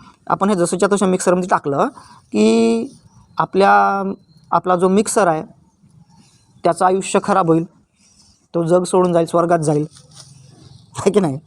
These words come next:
पण आपला मिक्सर पण वाचला पाहिजे. आणि आपली मम्मी असेल, आपल्या घरचे लोक असतील,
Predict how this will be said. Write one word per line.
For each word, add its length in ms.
पण 80
आपला 220
मिक्सर 340
पण 140
वाचला 280
पाहिजे. 420
आणि 140
आपली 200
मम्मी 320
असेल, 380
आपल्या 180
घरचे 260
लोक 180
असतील, 380